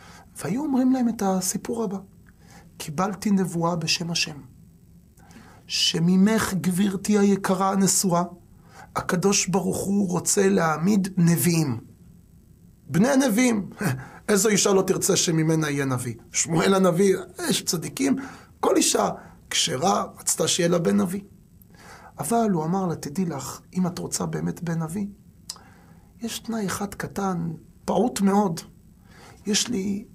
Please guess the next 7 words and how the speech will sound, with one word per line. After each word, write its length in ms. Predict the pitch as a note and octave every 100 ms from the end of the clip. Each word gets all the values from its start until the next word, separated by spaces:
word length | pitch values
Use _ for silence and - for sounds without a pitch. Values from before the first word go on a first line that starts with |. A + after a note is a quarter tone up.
| -
חבר, 580 | - - C3+ E3+ C#3+ B2+ B2 - - - - -
צדקיהו, 720 | - - - C#3 B2+ A#2 B2 - - - - - -
הוא 380 | A3 A3+ A3+ - -
צדיק, 640 | - B3 F#3 - - - - - -
כשמו 420 | G3 - A#3+ -
כן 200 | A3+ A#3
הוא. 140 | B3